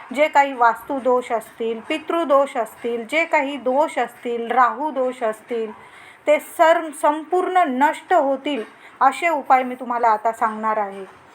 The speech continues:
म्हणून व्हिडिओ शेवटपर्यंत बघा आणि चॅनलवर नवीन असाल, कृपया आपल्या चॅनलला नक्की सबस्क्राईब करा. तर उद्या सहा जूनला गुरुवारी वैशाख अमावस्या आणि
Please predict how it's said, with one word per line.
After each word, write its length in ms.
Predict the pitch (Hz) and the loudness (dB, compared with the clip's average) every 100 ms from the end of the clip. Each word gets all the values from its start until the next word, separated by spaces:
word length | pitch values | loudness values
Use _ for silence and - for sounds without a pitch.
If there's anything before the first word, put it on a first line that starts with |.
| - - | -12 -2
म्हणून 320 | 262 311 320 | 0 0 -2
व्हिडिओ 320 | 262 277 285 294 | -2 0 0 0
शेवटपर्यंत 800 | - 285 320 320 262 262 254 254 | -2 0 0 0 -2 -2 -2 -2
बघा 520 | 233 254 302 214 220 - | 0 0 2 0 -2 -4
आणि 260 | 226 233 | -4 -4
चॅनलवर 600 | 233 233 226 233 233 233 | -2 -2 0 -4 -4 -4
नवीन 360 | 220 220 262 277 | -4 -8 -6 -8
असाल, 340 | 294 233 208 | -6 -6 -6
कृपया 420 | 208 240 240 277 | -6 -8 -4 0
आपल्या 400 | 254 202 220 214 | 0 -2 -4 -6
चॅनलला 440 | 214 208 214 220 339 | -4 -6 -6 -2 -2
नक्की 420 | 277 226 - 262 | -2 -10 -10 -10
सबस्क्राईब 540 | 254 226 - 233 220 208 - | -8 -8 -6 -4 -4 -4 -4
करा. 220 | 208 190 - - - - - - - | -2 -4 -6 -18 -20 -20 -20 -8 2
तर 140 | 403 | 2
उद्या 400 | 302 277 339 302 | 2 0 4 4
सहा 400 | 226 - 294 294 | 4 2 2 4
जूनला 540 | 302 254 254 247 269 214 | 2 -2 -6 2 2 2
गुरुवारी 560 | 214 247 247 254 277 214 - - - 233 | -2 -4 2 2 2 -10 -12 -14 -12 2
वैशाख 420 | 277 294 - 339 | 2 4 2 2
अमावस्या 460 | 277 254 269 269 269 | 2 0 -2 0 4
आणि 220 | 233 233 | 4 2